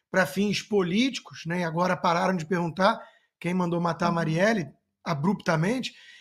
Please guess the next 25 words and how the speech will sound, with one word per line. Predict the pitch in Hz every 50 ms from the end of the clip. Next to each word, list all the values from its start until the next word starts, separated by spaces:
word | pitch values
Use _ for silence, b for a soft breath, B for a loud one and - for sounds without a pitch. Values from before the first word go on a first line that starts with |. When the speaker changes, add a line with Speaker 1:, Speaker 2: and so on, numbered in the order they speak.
| B B B B -
Speaker 1:
É, | 285 214 202 202
o | 202 202 -
que | - 262
que, | 202 - 269 247 226 220 214
o | 214
que | - - 247
que | - -
são | - - 226 233 220
mortes | 190 190 196 208 214 185 - - 208 196 165
distantes | 151 151 185 170 - - - - 208 214 226 226 208 180 - 190 170
de | 156 180
desconhecidos, | 185 175 180 160 - - 196 196 185 156 - - - - 220 220 233 202 156 170 165 147 156
né? | 185 202 208 196 - B B B B B B B B
É | 339 359
óbvio | 269 226 240 240 233 -
que | 269
ele | 277 247
vai | 247 254 233
explorar. | - - - 285 294 285 226 202 175 123 - B B B B B B -
Agora, | 294 240 254 233 208 190 175 - - B B B B B
ele | - 240 247 302 311 330 370 392
andou | 311 294 320 277 247 247 262 262 233 226 220
pressionando, | - 214 240 233 - - 240 208 185 190 226 277 320 294 233 196 180
né, | 185 202 208
acionistas, | 202 180 - - 202 185 170 170 190 247 285 269 - - - - 151 135 - - -